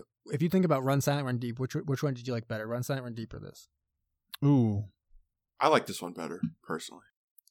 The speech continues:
Speaker 1: See, and I
Speaker 2: Yeah.
Speaker 1: could, I could see that. You gave it an eight point five. I'm just, I was trying to remember what I gave Run Silent, Run Deep. And I
Speaker 2: Yeah.
Speaker 1: hope I gave it more. I think I may have given it the same. Maybe gave it seven, seven or
Speaker 2: I
Speaker 1: something
Speaker 2: can't,
Speaker 1: like that.
Speaker 2: yeah, they're
Speaker 1: 'Cause I do think I, I liked that one better than this one.
Speaker 2: It had better
Speaker 1: But
Speaker 2: sub action.
Speaker 1: Yeah.
Speaker 2: Uh, this story was pretty awesome.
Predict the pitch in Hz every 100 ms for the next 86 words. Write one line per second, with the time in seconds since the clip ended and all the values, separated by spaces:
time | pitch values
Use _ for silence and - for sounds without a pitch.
0 | - 165 160 160 151 160 151 156 - 139
1 | 120 131 131 123 117 117 120 113 120 175
2 | 165 151 156 208 240 208 156 147 160 156
3 | 135 143 135 143 139 127 120 127 - -
4 | _ - 113 120 143 175 165 147 131 120
5 | 123 113 165 202 143 135 135 123 - -
6 | 127 143 170 139 139 147 147 - 151 170
7 | - 156 151 160 - 175 208 170 220 233
8 | 123 117 170 151 165 151 170 - 170 143
9 | - - 135 127 113 - 127 123 113 107
10 | 110 110 104 - - - - - 190 175
11 | 185 156 120 107 - _ - - 135 120
12 | 131 139 131 - 143 139 151 123 101 123
13 | - 131 127 175 - 160 151 117 104 -
14 | 107 104 104 101 - 104 110